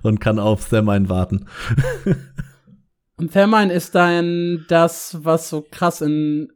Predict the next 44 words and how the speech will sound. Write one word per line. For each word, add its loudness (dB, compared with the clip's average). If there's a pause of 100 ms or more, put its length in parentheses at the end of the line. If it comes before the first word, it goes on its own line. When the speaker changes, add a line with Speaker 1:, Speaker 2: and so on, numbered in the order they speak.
(120)
Speaker 2:
Korea 2
Speaker 1:
Genau, 4
Speaker 2:
war, 6
ne? 2
Speaker 1:
der 4
kommt 2
Speaker 2:
Mit 0
Speaker 1:
dann 4
Speaker 2:
dem 2
Speaker 1:
im 2
Speaker 2:
World 0
First -2
Speaker 1:
April 0
Speaker 2:
Race. -4
Speaker 1:
raus. -6 (840)
Speaker 2:
Okay. -4 (1500)
Speaker 1:
Ja, 4 (160)
das, 0
das 6
Speaker 2:
Gut. -8
Speaker 1:
war's 0
von -2
mir. 0 (1200)
Speaker 2:
Äh, 0 (100)
dann 4
huschen 2
wir -4
einmal 0
rüber 0
zur -6
Frage 0
der 2
Woche, 0 (340)
die 4 (100)
ihr 2
übrigens, 0
wenn 0
ihr 0
an 0
der 2
aktuellen -2
Umfrage -4
teilnehmen -4
wollt, -4